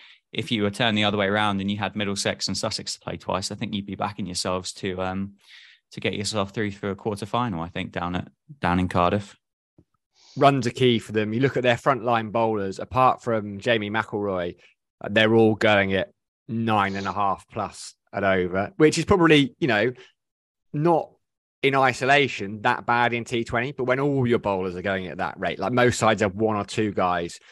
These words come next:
Speaker 2: who are keeping the rate down, someone like David Payne, Van der Merwe at Somerset, uh, Glamorgan haven't quite got that. But as you say, firepower, Sam Northeast, Eddie Byram's been in the runs a little bit. Billy Root is a good cricketer.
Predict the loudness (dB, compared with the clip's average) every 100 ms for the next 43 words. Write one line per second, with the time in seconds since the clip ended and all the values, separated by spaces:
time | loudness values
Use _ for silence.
0 | _ -8 -4 -2 -2 -2 -2 0 0 0
1 | -2 0 -2 -4 -4 -2 0 0 0 -2
2 | -2 -2 0 0 0 0 0 0 -4 -4
3 | -2 -2 -2 -2 -2 -8 -20 -8 -4 0
4 | 2 2 2 4 2 2 0 4 6 4
5 | -2 _ _ _ -4 0 0 0 -2 -2
6 | -4 -4 -2 -4 -4 0 0 0 0 4
7 | 4 4 4 6 4 2 0 -2 -2 0
8 | 0 0 -2 -6 -6 -2 6 8 8 6
9 | 0 -2 0 2 2 0 0 2 2 2
10 | -6 -6 -6 -2 -2 -2 _ _ 0 0
11 | 0 4 6 4 0 -10 -8 -2 -2 -2
12 | -4 -6 -4 -4 -2 -2 -6